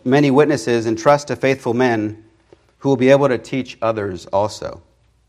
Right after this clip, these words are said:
In Philippians, he writes, "Brothers, join in imitating me, and keep your eyes on those who walk according to the example you have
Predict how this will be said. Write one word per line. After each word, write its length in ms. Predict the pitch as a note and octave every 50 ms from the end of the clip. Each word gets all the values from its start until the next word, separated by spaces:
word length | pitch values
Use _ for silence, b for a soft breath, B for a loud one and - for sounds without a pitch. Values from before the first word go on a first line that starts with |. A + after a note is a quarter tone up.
| _ _ _ _ _ _ _ _ _ b b b b b b b b b b
In 120 | - A2+ A2+
Philippians, 500 | - C#3 D#3 E3 E3 E3 D#3 D3 C3 -
he 100 | C#3 C#3
writes, 300 | B2 B2+ B2 B2 A#2+ -
"Brothers, 640 | - - C3 C3+ C3+ B2+ A#2+ A2+ G#2 F#2+ F2 E2+ E2
join 340 | - - B2+ C3 C#3 C#3
in 180 | C#3+ C3+ B2+ B2+
imitating 580 | - B2+ C3+ C#3 C3+ - - A2+ G#2 F#2+ F2+ F2
me, 240 | E2+ E2+ E2+ G2+ G#2 - _ _ _ _ _ _ _ _ _ _
and 140 | - G#2 A2
keep 260 | - - D3+ D3+ D3+
your 120 | D#3 D3 -
eyes 580 | - A#2 A2+ A2 A2 A2 G#2+ G#2+ G#2+ G#2 - -
on 120 | - G2 G#2
those 240 | A2+ A#2+ B2+ B2+
who 100 | - C3+
walk 280 | A2 G#2+ G2 G2 F#2+ -
according 380 | F#2 - - A2 G#2+ A2 A2 -
to 100 | - G2
the 80 | G2
example 460 | F#2+ F#2 F#2 G2+ G#2 G#2 G2+ - G2+
you 120 | G2+ G2 G2
have 300 | F#2 F#2 F#2 F#2 F2+